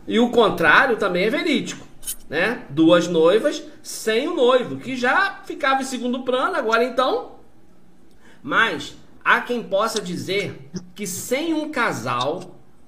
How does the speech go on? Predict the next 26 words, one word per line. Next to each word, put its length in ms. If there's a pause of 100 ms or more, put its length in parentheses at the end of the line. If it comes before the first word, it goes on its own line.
(120)
aí 400
não 220
tem 180
casamento. 680 (240)
Ah, 280 (640)
será? 680 (720)
Tá 160
certo 680
que 680 (100)
não 200
vingou 440
muito 600
essa 260
ideia 420
por 220
aqui, 640 (120)
mas 220
os 140
casamentos 640
monogâmicos 960
estão 300
aí 520 (160)
para 240
desmentir 960
essa 240
fala 580